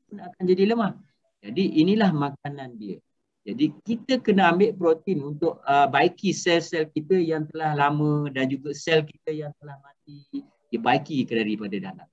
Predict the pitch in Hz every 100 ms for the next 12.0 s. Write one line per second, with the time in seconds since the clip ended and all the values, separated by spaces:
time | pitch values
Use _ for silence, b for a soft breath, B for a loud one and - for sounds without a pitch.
0 | _ 110 104 107 160 202 196 185 165 151
1 | 202 208 - 143 151 240 262 _ _ _
2 | _ 104 98 - 135 123 123 123 123 127
3 | 160 240 277 - 139 139 _ - _ 120
4 | 120 120 - _ 220 - 127 120 - 240
5 | - _ _ _ _ 110 95 85 78 _
6 | 156 165 117 - _ _ _ 117 135 117
7 | 120 120 135 135 175 320 233 - 160 175
8 | 170 _ 226 247 240 208 220 226 - -
9 | 190 190 190 202 135 107 110 151 185 156
10 | 147 139 139 135 131 131 135 135 135 -
11 | - 131 _ - 113 110 104 98 175 226